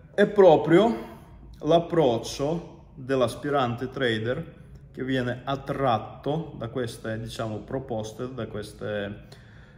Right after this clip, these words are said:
eh, cazzate, del poter ottenere tanto, ok,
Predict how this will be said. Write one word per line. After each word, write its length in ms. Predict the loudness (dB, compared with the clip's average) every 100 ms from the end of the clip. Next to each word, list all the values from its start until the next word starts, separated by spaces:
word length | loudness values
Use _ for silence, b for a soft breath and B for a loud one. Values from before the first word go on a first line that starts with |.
| B -16
eh, 1200 | -8 -6 -4 -6 -6 -8 -8 -8 -10 -10 -12 -12 -10
cazzate, 840 | -10 -4 -2 -2 -4 -6 -8 -12 -20 -20 -20 -16
del 380 | -6 4 4 4
poter 600 | 2 -2 2 4 2 0 -4
ottenere 680 | -2 0 2 2 0 -2
tanto, 800 | 0 0 2 -2 -4 -6 -6 -14 -20 -20 -20 -20 -20 -20 -18
ok, 440 | -16 -10 -10 -10